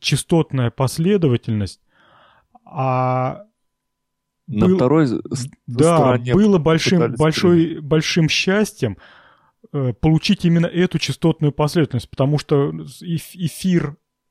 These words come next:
Speaker 1: космос,
Speaker 2: Конечно.
Speaker 1: космос фонит, насколько я понимаю, то есть помех много. И вы, если слушали коротковолновые приёмники, то все эти замечательные шумы, шипение и прочее, то есть эф-, эфир насыщен всякими,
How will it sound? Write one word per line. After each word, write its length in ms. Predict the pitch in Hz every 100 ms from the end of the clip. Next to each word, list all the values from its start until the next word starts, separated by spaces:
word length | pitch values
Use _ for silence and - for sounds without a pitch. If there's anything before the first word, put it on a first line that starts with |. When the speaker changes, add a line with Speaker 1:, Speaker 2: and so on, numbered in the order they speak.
| _ _
Speaker 1:
космос, 480 | - 156 160 139 117
Speaker 2:
Конечно. 440 | 95 - _ - -
Speaker 1:
космос 380 | 175 - 139
фонит, 560 | - 165 165 208 226 - _
насколько 480 | 147 123 - 135 127
я 60 |
понимаю, 480 | - 131 139 147 117
то 80 | -
есть 160 | 110 - -
помех 340 | 147 170 -
много. 400 | 170 160 107 95 _ _ -
И 100 | 123
вы, 260 | 147 143 _ _
если 240 | 131 127 131
слушали 440 | - 180 175 139
коротковолновые 1160 | 120 131 117 - 131 139 143 127 110 110 110 107
приёмники, 640 | - 127 127 185 175 127 117
то 240 | 120 113 - - _
все 180 | - 151
эти 120 | 131
замечательные 920 | 131 135 139 156 143 135 127 127 123 _ _ _ _ -
шумы, 420 | - 135 139 170
шипение 560 | - 135 151 156 127
и 40 | 113
прочее, 680 | 135 143 143 - 113 110 123 139 -
то 80 | 120
есть 160 | -
эф-, 220 | 151 143 196
эфир 340 | 165 - 196
насыщен 640 | 160 151 - 165 - 135
всякими, 640 | 127 - 139 - 127 123